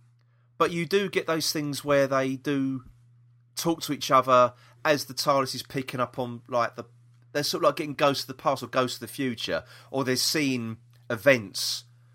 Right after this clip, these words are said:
from the future, aren't they? And, and, and actually, that does dovetail in quite nicely, because where you get the bit where,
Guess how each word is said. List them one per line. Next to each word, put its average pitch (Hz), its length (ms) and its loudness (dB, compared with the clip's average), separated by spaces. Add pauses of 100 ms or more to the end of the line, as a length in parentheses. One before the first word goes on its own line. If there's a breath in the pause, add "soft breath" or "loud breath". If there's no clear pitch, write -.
(460)
from 117 220 -4
the 98 60 -6
future, 104 420 -4
aren't 107 180 0
they? 82 160 0
And, 117 180 -4
and, 170 180 -4
and 202 120 0
actually, 220 400 2
that 254 220 0
does 160 200 0
dovetail 139 400 2
in 135 100 -6
quite 131 280 -2
nicely, 143 400 -2
because 117 300 -10
where 180 100 -2
you 170 120 -8
get 139 240 -4
the 139 60 -12
bit 127 240 -4
where, 123 400 2